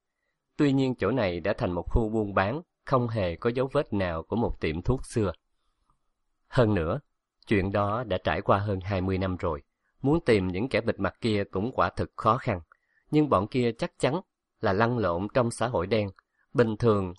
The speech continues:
những người như vậy mới có vết chém trên mặt. Lâm Vân dùng thần thức kiểm tra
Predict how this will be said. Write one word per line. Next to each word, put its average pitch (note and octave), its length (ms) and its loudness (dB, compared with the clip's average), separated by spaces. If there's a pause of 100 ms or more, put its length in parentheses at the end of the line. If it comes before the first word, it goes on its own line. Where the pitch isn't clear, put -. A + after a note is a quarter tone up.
(120)
những A2+ 220 2
người A2+ 200 4
như A2+ 140 0
vậy F#2 340 -2 (220)
mới G2 260 0
có B2+ 160 -2
vết C3 260 -2
chém A#2 260 2
trên G2+ 160 -2
mặt. F2 160 -6 (1080)
Lâm C3 200 2
Vân A#2+ 380 2
dùng F#2+ 280 0
thần F2 200 -4
thức D#3 200 -2 (280)
kiểm G2+ 200 0
tra G#2+ 220 -2